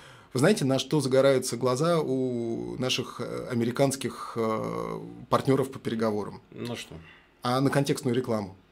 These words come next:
Speaker 1: Прямо сразу. Вот прям как в мультфильме про Скруджа Макдака, у них так джин, доллары в глазах, да, вот. А, потому что, э, мы, когда говорим о том, что мы можем распознать пол, возраст человека и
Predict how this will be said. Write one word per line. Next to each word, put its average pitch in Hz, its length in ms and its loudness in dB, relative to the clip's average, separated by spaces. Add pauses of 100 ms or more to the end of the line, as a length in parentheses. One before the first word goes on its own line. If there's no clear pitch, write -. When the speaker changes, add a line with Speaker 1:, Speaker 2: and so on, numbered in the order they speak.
Speaker 1:
Прямо 135 280 6
сразу. 120 400 2
Вот 127 220 -2
прям 139 200 6
как 127 220 2
в 117 180 -6
мультфильме 139 460 2
про 127 160 0
Скруджа 131 320 0
Макдака, 131 440 2
у - 20 0
них 120 120 -2
так 107 160 -6
джин, 147 380 4
доллары 120 340 2
в 107 60 -8
глазах, 123 420 2
да, 127 140 2
вот. 135 160 -4 (560)
А, 131 180 6
потому 143 460 2
что, 135 500 2 (360)
э, 127 40 -2
мы, 151 120 4
когда 131 340 2 (280)
говорим 135 500 2
о 120 100 -4
том, 131 160 0
что - 140 -2
мы 131 120 4
можем 127 340 2
распознать 123 500 0
пол, 135 360 2 (160)
возраст 127 400 0
человека 120 600 0 (420)
и 180 240 4